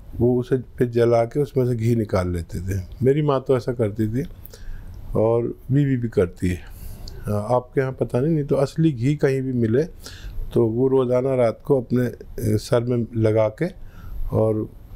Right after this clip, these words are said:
कुछ बांध के सो जाया करें। अगर एक हफ्ता करेंगे, अगर डैंड्रफ है तो वो ठीक होना मुमकिन है, और अगर सोराइसिस है तो उसका आपको इलाज करना पड़ेगा। सोराइसिस का इलाज अलग है। आपने डैंड्रफ की बात की तो मैंने डैंड्रफ का इलाज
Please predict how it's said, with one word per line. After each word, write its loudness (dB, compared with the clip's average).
कुछ -4
बांध 2
के -2
सो 2
जाया 2
करें। -4
अगर 2
एक 0
हफ्ता 0
करेंगे, 2
अगर 4
डैंड्रफ 2
है 2
तो 2
वो 4
ठीक -4
होना 2
मुमकिन 0
है, -6
और 4
अगर 4
सोराइसिस 2
है -4
तो 4
उसका 2
आपको 2
इलाज 4
करना -2
पड़ेगा। 0
सोराइसिस 2
का 4
इलाज 4
अलग 4
है। 2
आपने 2
डैंड्रफ 0
की 0
बात 2
की 4
तो -2
मैंने 2
डैंड्रफ 2
का 4
इलाज 0